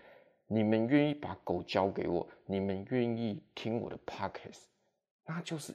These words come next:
一种频率。那我做我自己，你们也做自己，就是频率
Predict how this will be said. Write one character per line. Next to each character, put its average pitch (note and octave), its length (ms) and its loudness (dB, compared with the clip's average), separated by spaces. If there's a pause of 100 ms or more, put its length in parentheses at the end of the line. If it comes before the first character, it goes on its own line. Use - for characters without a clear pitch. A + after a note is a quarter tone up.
一 F3+ 80 -2
种 F#3 360 -8
频 G2 320 -6
率。 G#2 220 2 (2250)
那 F3+ 120 0
我 G#2 360 -2
做 - 220 0
我 F#2 180 6
自 A#2+ 220 -2
己， G1+ 160 -8 (1000)
你 G#2 220 0
们 G2+ 260 -2
也 E2+ 140 -2
做 F#2 280 -2
自 F2+ 180 -6
己， - 320 -10
就 F3 120 2
是 F3 120 -2 (140)
频 A2+ 360 0
率 E3+ 260 -2